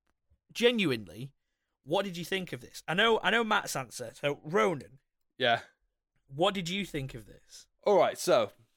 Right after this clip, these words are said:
Speaker 2: this is the second time I've seen this film. First time I saw this film, I saw it with Matt 'cause he showed
Speaker 1: Okay.
Speaker 2: it to me. It was, like, when we were a-, at uni,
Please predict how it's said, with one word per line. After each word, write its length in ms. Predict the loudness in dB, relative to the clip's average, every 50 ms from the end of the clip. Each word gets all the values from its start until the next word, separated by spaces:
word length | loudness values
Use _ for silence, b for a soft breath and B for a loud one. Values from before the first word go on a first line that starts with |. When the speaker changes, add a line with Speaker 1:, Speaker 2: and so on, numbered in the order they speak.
| _ _ _ _ _ _ _ 0
Speaker 2:
this 160 | 0 2 2
is 140 | -2 -4 -4
the 100 | -4 -4
second 420 | -2 2 0 0 2 0 -2 0
time 260 | 0 0 0 2 2
I've 140 | 0 -2 -2
seen 200 | -2 -4 -4 -4
this 160 | -4 -8 -10
film. 220 | -10 -12 -12 -12 -10
First 320 | -6 -2 -2 -2 -2 -4
time 120 | -4 -2
I 80 | -2 -2
saw 260 | -4 -4 -4 -4 -4
this 160 | -4 -6 -10
film, 260 | -10 -10 -8 -8 -6 -8
I 80 | -8
saw 260 | -10 -8 -6 -6 -6 -6
it 80 | -8 -8
with 300 | -4 -2 -2 -2 -2 -4
Matt 300 | -8 -10 -10 -10 -10 -14 _ _ _ _ _ _ _ _ _ _ _ _ _
'cause 140 | -20 -12
he 100 | -12 -10
showed 220 | -10 -6 -6 -6 -6
Speaker 1:
Okay. 160 | -4 -6 -6
Speaker 2:
it 40 | -8
to 60 | -8
me. 240 | -10 -12 -12 -12 -14 -14
It 60 | -12
was, 120 | -10 -8
like, 140 | -8 -8 -6
when 140 | -6 -6 -2
we 80 | 0 0
were 140 | 0 -2 -4 -8 -16
a-, 80 | -18 -18 _ -2
at 180 | -2 -2 -2 0
uni, 540 | 0 0 0 0 -2 -4 -6 -6 -8 -8